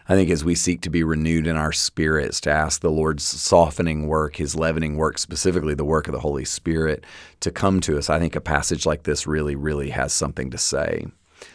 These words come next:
So the first thing that Paul says is, "Be careful then how you live." And y'all, this is a theme. If you read the book of Ephesians,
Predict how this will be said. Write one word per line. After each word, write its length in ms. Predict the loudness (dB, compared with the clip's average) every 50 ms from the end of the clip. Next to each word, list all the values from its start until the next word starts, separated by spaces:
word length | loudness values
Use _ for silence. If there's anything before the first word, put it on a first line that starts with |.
| -20 -20 -20 _ -4
So 120 | 0 2 2
the 80 | 2
first 320 | 2 2 2 2 2 2 0
thing 140 | 2 2
that 180 | 2 2 0 2
Paul 260 | 4 6 6 6 4
says 640 | 2 -2 -4 -4 -4 -4 -4 -6 -6 -6 -8 -8 -10 -12 -16 -20 -8 -2
is, 180 | 0 0 0 0
"Be 140 | 0 -2 -2
careful 600 | -2 -2 2 4 4 4 4 4 4 4 4 4
then 320 | 2 -2 -4 -4 -4 -4
how 240 | -2 0 0 2 2
you 200 | 0 0 0 0
live." 600 | 4 6 6 6 6 4 0 -6 -10 -16 -20 -20 -20 _ -20 -20 -20 -20 -20 -20 _ _
And 280 | -2 0 2 2 2 2
y'all, 240 | 6 10 10 10 10
this 240 | 8 6 2 2 0
is 140 | 0 0 0
a 80 | -2
theme. 440 | 0 0 2 2 4 4 2 2 0
If 160 | -2 -2 0
you 140 | 0 0 2
read 200 | 2 2 0 0
the 60 | 0
book 200 | -2 -2 0 0
of 160 | -2 -2 -4
Ephesians, 840 | -6 -6 -2 0 2 2 2 2 2 2 0 0 -2 -4 -4 -6